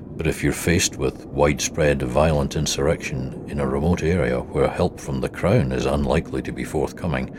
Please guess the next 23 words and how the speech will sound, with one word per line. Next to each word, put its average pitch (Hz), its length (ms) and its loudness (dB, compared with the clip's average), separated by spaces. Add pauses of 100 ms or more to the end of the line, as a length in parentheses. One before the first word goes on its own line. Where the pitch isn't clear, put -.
(680)
I - 120 -2
guess - 300 2
you 73 140 2
either 71 260 4
run 71 240 2
home 80 240 2
with 71 160 -2
your 64 100 -2
tail 110 220 0
between 69 300 -2
your 67 160 0
legs 64 400 0 (320)
or 73 140 -4
take - 360 -4
drastic 73 540 0
action." 64 380 -6 (1040)
Moreover, 90 640 8 (200)
the - 80 -2
Picts - 520 0
wouldn't 95 300 0
fight - 400 0
pitched - 300 -2
battles - 540 -4